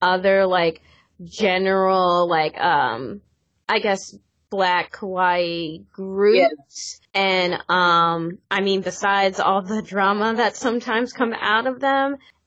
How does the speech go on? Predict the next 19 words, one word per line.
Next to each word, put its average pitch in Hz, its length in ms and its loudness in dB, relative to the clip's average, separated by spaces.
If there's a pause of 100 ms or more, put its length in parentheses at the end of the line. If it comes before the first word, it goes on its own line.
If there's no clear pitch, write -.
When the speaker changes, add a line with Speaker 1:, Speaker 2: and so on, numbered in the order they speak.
(140)
Speaker 1:
I 208 140 2
don't 202 240 0
think 202 220 -2
it 185 140 0
was 185 280 0
exactly 175 640 -2
a 175 60 0
place 175 540 -2 (100)
to 175 160 -4
post 175 440 0
and 170 160 -4
talk 170 280 -2
about 165 500 -2
J 165 260 -2
fashion 247 800 -4 (320)
in 190 160 -2
particular, 262 880 -4 (260)
just 202 220 -4
because, 190 540 0